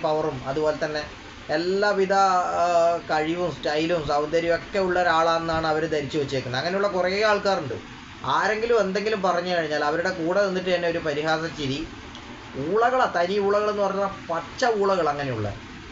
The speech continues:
മോന്ത മുറി അടിക്കാൻ തോന്നും സത്യം പറഞ്ഞാൽ. അങ്ങനെയുള്ള കുറേ ആൾക്കാരുണ്ട്. എനിക്കിപ്പോൾ നമ്മുടെ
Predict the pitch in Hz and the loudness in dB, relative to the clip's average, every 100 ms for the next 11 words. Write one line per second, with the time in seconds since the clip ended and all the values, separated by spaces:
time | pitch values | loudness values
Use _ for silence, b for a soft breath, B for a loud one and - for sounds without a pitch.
0 | - - - - 135 156 170 190 220 262 | -14 -14 -14 -12 -4 0 2 4 2 0
1 | 240 233 202 190 202 196 180 143 147 165 | 2 2 2 0 -2 0 -2 -2 -4 -2
2 | 156 143 139 170 202 220 180 180 220 214 | -2 -2 -2 -2 0 0 2 2 2 2
3 | 208 202 175 151 170 185 160 165 170 175 | 2 0 0 -2 -2 -4 -4 -4 -2 0
4 | 180 185 170 170 175 | 0 -2 -4 -4 -2